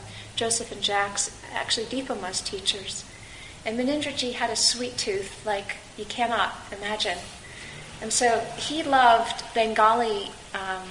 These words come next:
sweets, which are, like, sweeter than pure sugar, if you could have something that's sweeter than pure sugar.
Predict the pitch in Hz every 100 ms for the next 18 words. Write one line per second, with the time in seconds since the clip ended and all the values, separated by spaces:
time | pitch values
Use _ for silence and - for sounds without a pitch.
0 | 190 - - 226 214 - - 220 214 233
1 | 214 208 196 190 - - - - - -
2 | - 269 269 254 247 208 208 240 220 -
3 | 220 214 175 - - 214 220 208 - 214
4 | 214 202 190 190 190 185 - 220 202 196
5 | 190 190 190 190 196 190